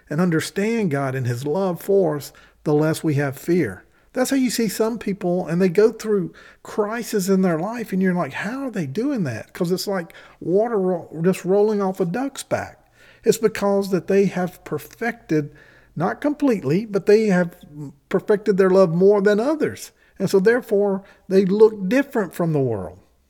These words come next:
You might ask, "Tim, what does perfected love look like?" Well, I gave you one example, but the ultimate example is Jesus Christ.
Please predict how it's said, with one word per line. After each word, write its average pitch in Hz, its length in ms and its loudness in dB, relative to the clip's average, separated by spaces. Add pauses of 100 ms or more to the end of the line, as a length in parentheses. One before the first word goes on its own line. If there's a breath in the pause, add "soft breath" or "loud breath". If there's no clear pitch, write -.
(100)
You 151 120 -6
might 143 220 0
ask, 123 280 -2
"Tim, 165 260 -2
what 226 120 0
does 269 140 -2
perfected 196 560 -4
love 180 300 0
look 240 220 -4
like?" 101 280 -10
Well, 135 180 -2
I 160 40 -2
gave 165 260 2
you 143 80 0
one 202 180 0
example, 135 480 -4
but 151 220 -2
the - 180 -10
ultimate 220 460 -2
example 117 640 -6
is 135 200 -2
Jesus 147 440 -6
Christ. 277 540 -14